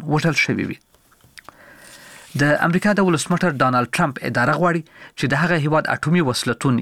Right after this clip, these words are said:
یا سلاکوټ نوی کړي او د ټیټې کچې نوي اټومي وسلې جوړې کړي. د امریکا حکومت دا کار تر ډیره حده د روسیې د هغو فعالیتونو په وړاندې په غبرګون کې کوي چې په وروستیو کلونو کې یې کړي دي. د امریکا د اټومي پروګرامونو وضعیت ته بیا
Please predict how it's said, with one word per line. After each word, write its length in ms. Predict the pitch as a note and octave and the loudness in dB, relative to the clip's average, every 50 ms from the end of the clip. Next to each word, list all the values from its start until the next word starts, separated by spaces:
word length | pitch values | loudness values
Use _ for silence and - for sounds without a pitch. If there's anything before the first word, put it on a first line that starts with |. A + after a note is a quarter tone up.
| - - C#3+ | 0 -2 -2
یا 100 | D#3 D3+ - | -2 0 -2
سلاکوټ 440 | - C3 A2 G#2+ - - E3 C#3 - D#3 D3 | -2 -2 -2 -2 -2 -2 -2 -2 0 0 0
نوی 200 | A2 F#2 F2+ - - | 0 -2 -4 -6 -6
کړي 140 | - B2 - - - - - - - - B2 | -6 -6 -6 -6 -10 -16 -18 -10 -4 -2 0
او 40 | B2 A#2+ B2 | 0 2 0
د 80 | C3 | -2
ټیټې 240 | B2+ - G3+ - E3 - | 0 -2 -2 -2 -2 -2
کچې 220 | - C#3 - - C#3 B2 | -2 -2 -2 0 0 0
نوي 180 | C3+ D3 C#3+ C3+ - | 2 2 2 2 0
اټومي 260 | - - - C3+ B2+ A#2 A#2 | 0 0 -2 -2 0 0 0
وسلې 280 | B2 - - - D#3+ A#2 - | -2 -2 0 0 0 0 0
جوړې 200 | - A2+ G2 G2 - | -2 -2 -2 -4 -4
کړي. 140 | - - - - - _ - - - - - - | -4 -4 -6 -6 -8 _ -20 -20 -16 -6 -2 0
د 20 | A#2 A2+ | 0 0
امریکا 220 | A2+ A#2 C3 - D#3 C#3 C3+ | 0 0 0 2 2 2 0
حکومت 300 | D3 - E3 E3 D#3 D3 E3 | -2 0 0 0 2 2 0
دا 60 | D#3+ - - | 0 0 -2
کار 140 | F3 D#3+ - | -4 -2 -2
تر 100 | F3 D3+ C#3+ F#3 | -2 -2 0 0
ډیره 180 | F#3 D#3 B2+ G#2+ | 0 0 0 -2
حده 180 | C3 A2 - - - - - - - - A#2+ | -2 -4 -4 -6 -8 -14 -20 -14 -8 -2 0
د 120 | D3 D3 D#3 | 0 0 0
روسیې 220 | D3+ - - F#3+ D#3 E3+ | 0 0 0 0 0 0
د 80 | F3 | 0
هغو 180 | F#3 D#3 C#3+ C3+ - | 0 0 -2 -2 0
فعالیتونو 460 | D3 C3 B2+ C3 B2+ - E3+ E3+ D3 | 0 0 0 -2 -2 0 0 0 0
په 120 | - - B2+ | 0 -2 0
وړاندې 380 | A2+ C3+ D#3 E3 D#3+ E3 D3 - - | 0 0 0 2 0 0 -2 -2 -4
په 40 | B2+ G2 | -4 -4
غبرګون 460 | - - - B2+ G#2+ - G3 G#3 F#3+ - | -2 -2 -2 -2 0 0 0 0 0 -2
کې 80 | - - - | -6 -6 -2
کوي 200 | A#2+ A#2 C#3+ D3 - - - - - | 0 0 0 -2 -4 -10 -20 -14 -8
چې 80 | - C3+ B2 | -6 -4 -2
په 100 | B2+ B2 | 0 0
وروستیو 420 | A#2 A#2+ - - - C#3+ A2+ A2 - - D#3 | 0 0 -2 0 0 0 0 0 0 0 2
کلونو 260 | D#3+ F3 E3 B2 G2+ | 2 2 2 0 -2
کې 140 | - - B2 | -4 -4 -6
یې 80 | G#2 - - | -6 -4 -4
کړي 140 | C#3 A#2 G2+ F#2+ | -4 -4 -4 -4
دي. 80 | B2 - - _ _ _ _ _ _ _ - B2 | -6 -8 -10 _ _ _ _ _ _ _ -2 0
د 20 | B2+ A2+ A2 | 0 0 0
امریکا 260 | A#2+ B2+ - D#3 D3 | 0 0 0 0 0
د 160 | C#3 C#3+ C#3 C3+ | 2 0 0 0
اټومي 240 | - D3 E3 D#3+ C#3 - | 0 0 0 0 0 0
پروګرامونو 580 | D3+ C#3 B2+ B2+ C3+ C3 C3 D3 D#3 D#3 C#3+ C3 B2 | -2 0 0 2 2 2 2 2 2 2 2 2 0
وضعیت 340 | C3+ C3 - D#3+ D#3+ D#3 - | 0 0 0 -2 -2 -2 -4
ته 80 | D3+ A#2+ | -4 -2
بیا 120 | C3 C3 | 0 -2